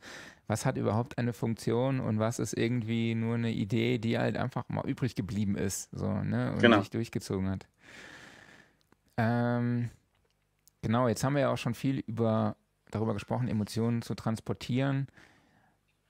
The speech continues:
Speaker 1: Ich kann mir vorstellen, dass es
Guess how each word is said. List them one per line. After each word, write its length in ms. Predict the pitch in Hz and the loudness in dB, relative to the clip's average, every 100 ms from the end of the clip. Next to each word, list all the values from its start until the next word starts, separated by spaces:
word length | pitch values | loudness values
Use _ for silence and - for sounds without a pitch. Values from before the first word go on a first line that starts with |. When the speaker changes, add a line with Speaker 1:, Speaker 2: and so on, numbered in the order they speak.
| _ _ _ _ _ _ _ - | _ _ _ _ _ _ _ -8
Speaker 1:
Ich 100 | 110 | -2
kann 140 | 139 | 0
mir 100 | 151 | 0
vorstellen, 680 | - 143 - 151 147 147 - | 0 -2 0 0 0 0 -2
dass 240 | 110 117 143 | -2 -2 0
es 280 | 131 - | -2 -4